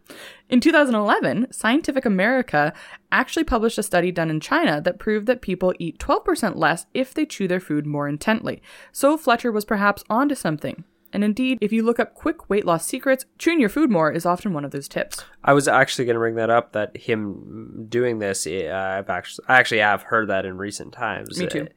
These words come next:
Speaker 2: is that supposed to be true, or is it
Speaker 1: It is
Speaker 2: kinda
Speaker 1: true, yeah.
Speaker 2: it,
Speaker 1: I
Speaker 2: yeah, it
Speaker 1: mean,
Speaker 2: is.
Speaker 1: yeah. N-, whether or not it's healthy
Speaker 2: Yeah.
Speaker 1: is a
Speaker 2: So
Speaker 1: different
Speaker 2: if I was
Speaker 1: question.
Speaker 2: just to sit here and just go,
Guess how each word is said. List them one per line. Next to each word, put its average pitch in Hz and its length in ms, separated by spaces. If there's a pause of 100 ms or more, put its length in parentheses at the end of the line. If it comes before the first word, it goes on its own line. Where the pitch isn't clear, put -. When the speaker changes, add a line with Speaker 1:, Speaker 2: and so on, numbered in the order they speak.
(200)
Speaker 2:
is 123 80
that 120 180
supposed 117 400
to - 80
be 107 100
true, 165 420
or 110 180
is 98 120
it 104 80
Speaker 1:
It 277 80
is 381 100
Speaker 2:
kinda - 80
Speaker 1:
true, 170 240
yeah. 208 200
Speaker 2:
it, - 160
Speaker 1:
I 220 60
Speaker 2:
yeah, 220 40
it 226 40
Speaker 1:
mean, 214 120
Speaker 2:
is. - 160 (160)
Speaker 1:
yeah. 214 200 (360)
N-, 208 300
whether 196 200
or 165 60
not 156 120
it's 156 120
healthy 285 480 (400)
Speaker 2:
Yeah. 95 320
Speaker 1:
is 180 120
a 165 140
Speaker 2:
So 156 80
Speaker 1:
different 156 60
Speaker 2:
if 175 40
I 175 80
was 196 120
Speaker 1:
question. 185 40
Speaker 2:
just 180 140
to 139 100
sit - 300 (260)
here 123 160
and 110 80
just 113 120
go, 104 200